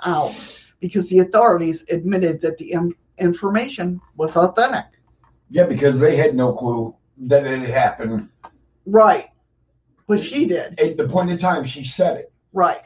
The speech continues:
Speaker 2: They couldn't confirm it, but then they got notification that it actually happened.
Speaker 1: Right.
Speaker 2: And
Speaker 1: And it
Speaker 2: now
Speaker 1: was the
Speaker 2: she's
Speaker 1: time.
Speaker 2: really, now they're looking at her like, "How the hell did you know?"
Speaker 1: Right.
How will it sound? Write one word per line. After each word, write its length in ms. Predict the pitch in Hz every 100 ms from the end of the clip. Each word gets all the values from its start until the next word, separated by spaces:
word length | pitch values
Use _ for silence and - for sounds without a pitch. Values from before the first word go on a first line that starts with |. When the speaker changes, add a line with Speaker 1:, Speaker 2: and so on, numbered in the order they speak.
| _ _ 131
Speaker 2:
They 220 | 139 151
couldn't 320 | 151 - 127
confirm 520 | 131 123 170 185 120
it, 160 | 104 - _ _ _
but 360 | 110 131 123 -
then 180 | 175 196
they 100 | 175
got 220 | 160 156
notification 720 | 147 135 123 139 127 - 135
that 160 | 120 113
it 100 | 110
actually 460 | - - 147 135
happened. 520 | - 101 104 107 135 -
Speaker 1:
Right. 400 | 185 175 113 - _ _ -
Speaker 2:
And 140 | 151
Speaker 1:
And 20 |
it 80 | 196
Speaker 2:
now 140 | 151
Speaker 1:
was 140 | 214 202
the 160 | - 185
Speaker 2:
she's 80 |
Speaker 1:
time. 280 | 220 202 185
Speaker 2:
really, 220 | 156 131 143
now 240 | 165 -
they're 160 | 170 220
looking 340 | 190 170 160
at 120 | 151
her 200 | 135 185
like, 340 | 175 143 - - _ _ _ _ _ _ _
"How 200 | - 214
the 120 | 175
hell 220 | 196 208
did 180 | 151 147
you 80 | 214
know?" 440 | 175 240 - - _ -
Speaker 1:
Right. 360 | 185 170 -